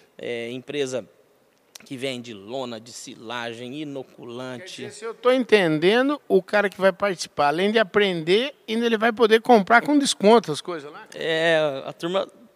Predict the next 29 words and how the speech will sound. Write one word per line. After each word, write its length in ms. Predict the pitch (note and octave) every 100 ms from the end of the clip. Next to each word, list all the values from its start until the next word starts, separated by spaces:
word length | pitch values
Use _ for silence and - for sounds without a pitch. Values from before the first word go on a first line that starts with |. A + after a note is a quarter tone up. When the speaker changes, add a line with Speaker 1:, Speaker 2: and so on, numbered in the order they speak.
| _
Speaker 1:
vai 180 | - G#3+
se 140 | - A3+
dedicar 480 | G#3+ F3+ - F3
pra 160 | - F3
fazer 280 | E3 D3+ D#3+
bons 240 | D#3 D#3+
negócios. 640 | D3+ C3+ A#2+ B2+ E3 C#3+
Eu 100 | C#3+
pedi 520 | C#3+ D#3 C3+ C#3+ D3 D#3
isso 240 | D#3 D#3
de 100 | C3
forma 420 | A2+ D3 C#3+ C#3
especial 640 | A#2 - C3+ - B2 C3
pra 220 | C#3 A#2 A2+
eles, 240 | C#3 B2
né? 120 | A#2+ _ _ _ _ _ _
Em 60 | -
condições 560 | - B2 A#2 - A#2+ A2+
especiais, 600 | - A#2+ - A2+ B2+ C#3
mas 160 | B2
cada 220 | - C3
empresa 380 | C3 A#2 C#3 C3+
tá 100 | C3
tomando 380 | B2+ B2 B2 B2
a 20 |
sua 160 | A2+ B2+
decisão, 480 | A#2+ - A#2+ C#3 E3
né? 160 | D3+ _
Speaker 2:
Sim. 60 | -